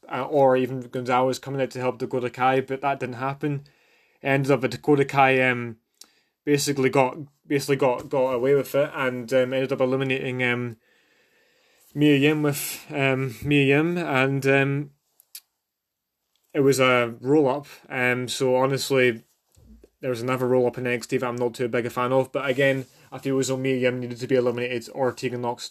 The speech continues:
being eliminated here, um, to get Dakota Kai to the final two. And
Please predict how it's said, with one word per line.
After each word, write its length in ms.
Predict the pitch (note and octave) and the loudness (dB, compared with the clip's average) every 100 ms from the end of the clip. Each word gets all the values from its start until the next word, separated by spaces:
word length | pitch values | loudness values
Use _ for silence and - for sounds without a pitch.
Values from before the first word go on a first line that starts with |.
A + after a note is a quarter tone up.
| - | -10
being 140 | B2+ | -6
eliminated 440 | B2 A#2+ B2 B2 G#2+ | -4 -4 -4 -4 0
here, 260 | B2 A#2 - _ _ _ - | 0 0 -6 _ _ _ -4
um, 360 | A#2+ A#2 A#2 | -2 -2 -4
to 100 | A2 | -4
get 140 | C3 A#2 | -2 -2
Dakota 280 | A2+ B2 B2 | -2 -2 0
Kai 140 | A#2+ | 0
to 100 | A#2 | -2
the 80 | A#2+ | -4
final 260 | B2 A#2 | -4 -4
two. 340 | A2 B2 B2 B2+ _ _ _ _ _ _ - | -4 0 0 0 _ _ _ _ _ _ -8
And 520 | C3 B2+ B2+ C3 A#2 | -2 0 0 -2 -8